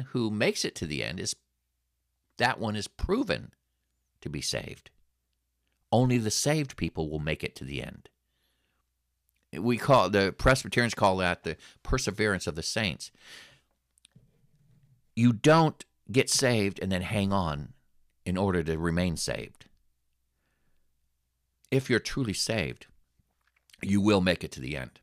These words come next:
because of the staying power of the Holy Spirit, the grace of the Holy Spirit, the power of the Holy Spirit. Another discussion for another time. But in John's Gospel, Jesus lays out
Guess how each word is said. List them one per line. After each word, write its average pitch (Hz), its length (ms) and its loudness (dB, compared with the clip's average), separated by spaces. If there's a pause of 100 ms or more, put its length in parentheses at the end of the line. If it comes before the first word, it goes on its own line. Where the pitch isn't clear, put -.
because 67 400 -6
of 69 160 -18
the 71 60 -10
staying 80 360 -4
power 69 220 -4
of 64 60 -10
the - 60 -12
Holy 67 200 -10
Spirit, 120 400 0 (400)
the 80 80 -8
grace 110 340 -2
of 73 60 -10
the 62 80 -8
Holy 67 140 -8
Spirit, 57 340 -10 (1040)
the - 100 -8
power 98 420 2
of 73 100 -4
the 67 80 -8
Holy 69 180 -8
Spirit. - 460 -14 (1400)
Another 101 240 4
discussion 90 460 0
for - 100 -8
another 87 240 -2
time. 113 400 0 (1700)
But 92 120 4
in 85 120 2
John's 127 340 4
Gospel, 87 400 -2
Jesus 101 400 -4
lays 87 280 -2
out 90 360 -2